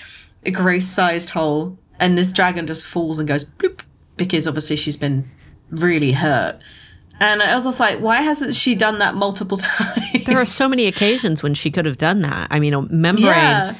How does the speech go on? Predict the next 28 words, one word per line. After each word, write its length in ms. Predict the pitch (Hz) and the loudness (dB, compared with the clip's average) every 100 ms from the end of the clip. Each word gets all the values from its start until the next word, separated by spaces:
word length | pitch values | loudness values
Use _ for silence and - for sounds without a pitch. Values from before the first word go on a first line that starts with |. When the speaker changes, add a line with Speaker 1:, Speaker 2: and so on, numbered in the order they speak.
| - - | -16 -2
Speaker 2:
dragon 400 | - 214 208 170 | 0 2 0 0
membrane 560 | 175 196 170 147 139 147 | 0 0 0 0 -2 -2
for 120 | 160 | -2
the 100 | 147 | 0
wing 280 | 170 196 147 | 2 0 2
probably 500 | 170 185 160 143 - | 0 0 0 -2 0
is 200 | 160 160 | 0 2
not 400 | 165 180 135 - - | 4 2 -2 -6 -8
very 640 | 143 165 143 117 113 147 - _ _ _ _ _ | -2 0 0 0 -2 -4 -10 _ _ _ _ _
thick. 580 | - 196 - - - _ _ _ _ _ _ _ _ _ _ _ _ - | -2 0 -2 -10 -20 _ _ _ _ _ _ _ _ _ _ _ _ -6
Speaker 1:
No. 400 | 196 220 151 131 - _ _ _ _ _ _ _ _ _ _ _ _ _ - | 0 0 0 -4 -12 _ _ _ _ _ _ _ _ _ _ _ _ _ -2
Speaker 2:
Like 200 | 151 151 | -2 0
with 180 | 147 135 | -2 0
Batman. 380 | 151 190 196 | 0 2 4
Speaker 1:
Yeah, 180 | 277 247 | 4 2
she, 140 | 147 190 | 0 -4
she, 260 | 185 - 220 | -2 -2 -2
she 480 | - - - 254 | -4 -4 -4 -2
could 140 | 226 247 | -2 0
have 80 | 214 | 2
done 140 | 233 | 0
that 120 | 185 | 0
with 140 | 107 147 | -4 -2
both 200 | 190 185 | -2 0
dragons 460 | 190 190 98 - | 0 0 -4 -6
and 200 | - 151 | -4 -2
unlocked 600 | 151 160 165 160 - - | -2 -2 0 -2 -2 -4
and 220 | 151 175 | 0 2